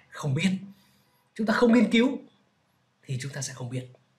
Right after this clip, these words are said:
Rồi đến trường hợp thứ hai đó là hoàn thuế giá trị gia tăng.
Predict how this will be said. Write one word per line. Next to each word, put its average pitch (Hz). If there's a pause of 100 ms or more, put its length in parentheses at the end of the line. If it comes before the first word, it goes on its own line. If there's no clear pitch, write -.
(2250)
Rồi 180
đến 185
trường 214
hợp 170
thứ 226
hai 214
đó 190
là 226
hoàn 139
thuế 160
giá 185
trị -
gia 151
tăng. 156